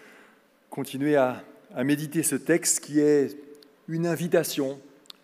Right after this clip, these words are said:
pour ne pas dire même d'une certaine manière, parce qu'il n'y a pas de recette, mais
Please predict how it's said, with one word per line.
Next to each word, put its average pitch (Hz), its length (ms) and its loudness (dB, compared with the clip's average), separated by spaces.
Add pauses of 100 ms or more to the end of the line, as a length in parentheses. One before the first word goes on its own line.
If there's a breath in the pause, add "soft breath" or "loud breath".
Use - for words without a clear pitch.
(120)
pour 170 120 -4
ne 185 60 2
pas 190 140 0
dire 214 200 0
même 190 340 0 (140)
d'une 147 120 -12
certaine 165 300 -2
manière, 185 180 2
parce 202 100 -8
qu'il 131 100 -10
n'y 127 60 -4
a 113 40 -4
pas 127 120 -2
de 127 60 -4
recette, 175 440 0
mais 143 200 -2